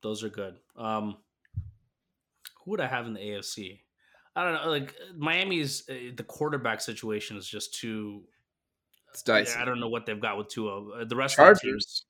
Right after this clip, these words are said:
Speaker 2: Maybe the Chargers.
Speaker 1: Chargers, I think, will, will be good. Um, I don't know. I, I think there are a lot of interesting teams next year. I-, it's nice that some of the old guys are kind of getting phased out. Like,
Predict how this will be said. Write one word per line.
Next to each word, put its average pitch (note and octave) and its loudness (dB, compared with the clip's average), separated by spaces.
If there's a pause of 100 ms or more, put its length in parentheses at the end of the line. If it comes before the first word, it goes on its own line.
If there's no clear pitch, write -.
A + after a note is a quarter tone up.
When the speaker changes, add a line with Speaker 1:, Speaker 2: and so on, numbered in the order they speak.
Speaker 2:
Maybe D3+ 4
the C#3+ 4
Chargers. A#2+ -2 (560)
Speaker 1:
Chargers, C#4 0
I C3+ 0
think, A#2 -4
will, A2+ -6
will A2 -8
be G#2+ -12
good. G2+ -8
Um, G2+ -14 (1900)
I B2 0
don't G#3+ 0
know. F#3+ 2
I, D3 0
I D#3 0
think A3+ -4
there F#3+ 2
are D3+ 2
a C#3+ 2
lot D3 2
of C3 -2
interesting B2+ -6
teams A2+ -4
next - -10
year. G#2 -4
I-, F#2+ -6
it's D#3+ -2
nice F#3+ 0
that C#3+ -4
some D#3+ -2
of D3+ 0
the C3+ 0
old C3+ -2
guys C3+ 0
are A#2+ -6
kind C3+ -2
of A#2+ -4
getting A#2+ -4
phased A#2+ -4
out. A#2+ -2
Like, G#2+ -6